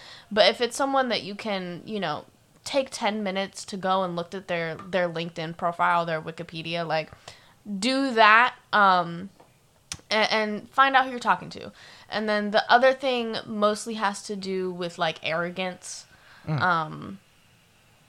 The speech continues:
Speaker 1: and there's a couple things that I'll say with that.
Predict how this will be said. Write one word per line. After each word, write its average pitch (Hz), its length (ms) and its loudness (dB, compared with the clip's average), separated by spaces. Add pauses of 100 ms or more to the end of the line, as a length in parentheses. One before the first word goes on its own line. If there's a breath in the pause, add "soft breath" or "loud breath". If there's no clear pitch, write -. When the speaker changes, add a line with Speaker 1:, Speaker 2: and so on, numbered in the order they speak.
(240)
Speaker 1:
and 214 140 -2
there's 190 180 0
a 180 40 -4
couple 196 460 -2
things 190 420 -6
that 190 220 2
I'll 185 120 2
say 185 220 -4
with 185 240 -8
that. 175 380 2